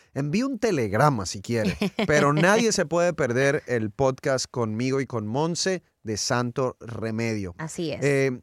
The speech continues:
Speaker 1: Monse, hablábamos de Galilea Montijo.
Speaker 2: Galilea Montijo. Mi miedo más grande ahorita, doctor Juan, lo que le está pasando a ella.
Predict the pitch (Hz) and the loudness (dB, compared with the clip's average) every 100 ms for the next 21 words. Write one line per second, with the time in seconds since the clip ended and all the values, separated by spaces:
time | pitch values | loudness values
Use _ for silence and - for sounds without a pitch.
0 | - 147 180 254 143 131 190 196 160 131 | -4 0 2 2 4 4 2 0 0 0
1 | 113 135 180 165 127 170 160 87 - 165 | 2 2 2 0 -2 -4 -4 -10 -8 -6
2 | 175 180 190 190 208 226 247 247 233 220 | -4 -2 -2 0 0 -2 -2 -2 -2 -2
3 | - 180 160 143 135 - _ _ 180 202 | -2 -2 -2 -4 -8 -10 _ _ -2 0
4 | 254 254 254 262 240 208 196 190 185 175 | 2 2 2 2 2 2 2 2 2 2
5 | 165 156 151 147 139 139 151 139 135 - | 2 2 2 0 -2 -2 0 2 0 -6
6 | - - 160 160 156 180 185 180 185 180 | -14 -6 -2 0 2 2 2 0 0 2
7 | 151 107 76 - | 2 0 -8 -12